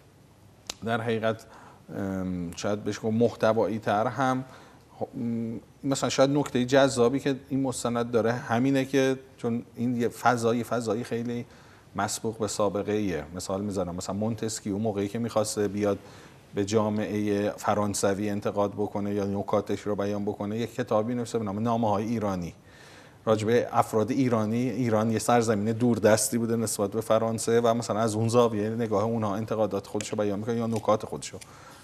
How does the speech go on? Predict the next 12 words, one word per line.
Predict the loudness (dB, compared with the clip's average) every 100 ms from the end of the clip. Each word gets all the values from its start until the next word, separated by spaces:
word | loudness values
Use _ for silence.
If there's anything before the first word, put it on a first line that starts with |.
| -6
بیان | -2 -2 -2
می‌کنه. | -6 -8 -10 -14 -20 -20 -10 -4
این | 2
که |
مثلاً | 4 6 6
فرض | 6 6 6
بکنید | 2 0 4
یک | 4 2
انسانی | 2 0 4 4 4 0
در | 6 6 6 -2 -12 -4
حتی | 2 4
ادبیات‌های | 6 6 6 4 4 0 0 2 4 4 6